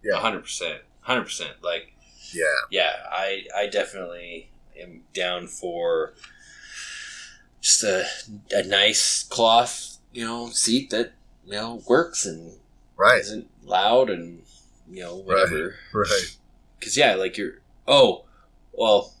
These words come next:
Speaker 2: <sighs> maybe this is a, a story for another time, but basically, um, I just remember going to, like,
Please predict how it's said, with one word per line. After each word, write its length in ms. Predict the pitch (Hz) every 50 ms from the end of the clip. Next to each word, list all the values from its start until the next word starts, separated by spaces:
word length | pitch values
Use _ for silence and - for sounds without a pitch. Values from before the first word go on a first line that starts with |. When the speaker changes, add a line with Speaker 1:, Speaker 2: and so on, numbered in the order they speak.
| _ _ _ _ _ _ _
Speaker 2:
<sighs> 720 | - - - - - - - - - - - _ _ _ -
maybe 200 | 117 123 127 123
this 200 | 110 104 - -
is 120 | - 95
a, 380 | 98 95 90 87 - _ - -
a 20 | -
story 240 | - - 98 90
for 120 | 90 - 90
another 200 | 90 92 95 90
time, 300 | - - 92 90 90 85
but 240 | 87 90 - _ -
basically, 680 | - 104 107 104 - 98 - - 104 98 95 92 92 - - - - - - - - - - _ _ _ _ _ - 101
um, 560 | 101 101 101 95 90 87 87 87 90 92 87 _ _ -
I 100 | 98 107
just 140 | 101 - -
remember 380 | 104 98 95 90 95 95 92
going 280 | 87 - 98 95 92 87
to, 80 | 90 90
like, 360 | 90 87 85 85 - - _